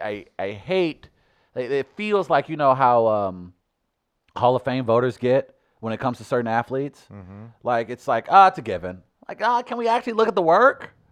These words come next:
Speaker 1: Can we actually, let's, like, sit down and look at the work."
Speaker 2: It's
Speaker 1: And I
Speaker 2: a
Speaker 1: think
Speaker 2: bit
Speaker 1: if you
Speaker 2: mad.
Speaker 1: sat down and looked at Once Upon a Time in Hollywood, I find it hard to say that it's,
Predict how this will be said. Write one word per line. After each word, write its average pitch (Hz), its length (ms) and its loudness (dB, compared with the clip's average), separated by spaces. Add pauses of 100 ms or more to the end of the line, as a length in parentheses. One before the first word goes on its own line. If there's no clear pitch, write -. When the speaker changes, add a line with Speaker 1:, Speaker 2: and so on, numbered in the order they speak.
(220)
Speaker 1:
Can 220 140 -2
we 247 120 -4
actually, 226 300 4
let's, 220 160 2
like, 240 180 0
sit - 240 0
down 208 200 4
and 185 80 2
look 180 100 0
at 180 60 -4
the 165 80 0
work." 127 400 2 (120)
Speaker 2:
It's - 100 -20
Speaker 1:
And 160 80 4
I - 20 8
Speaker 2:
a 196 40 4
Speaker 1:
think 196 120 4
Speaker 2:
bit - 60 -2
Speaker 1:
if - 40 -8
you 160 60 -2
Speaker 2:
mad. 214 60 -2
Speaker 1:
sat 196 180 6
down 185 120 4
and 156 140 -4
looked 156 200 4
at 139 180 2
Once 139 180 0
Upon 139 160 -2
a 123 60 -6
Time 123 180 -4
in 110 80 -4
Hollywood, 107 560 -2 (540)
I 165 80 0
find 233 340 -2
it 226 60 -6
hard 196 320 4
to 165 60 -10
say 214 200 -6
that 175 140 -2
it's, 170 160 -6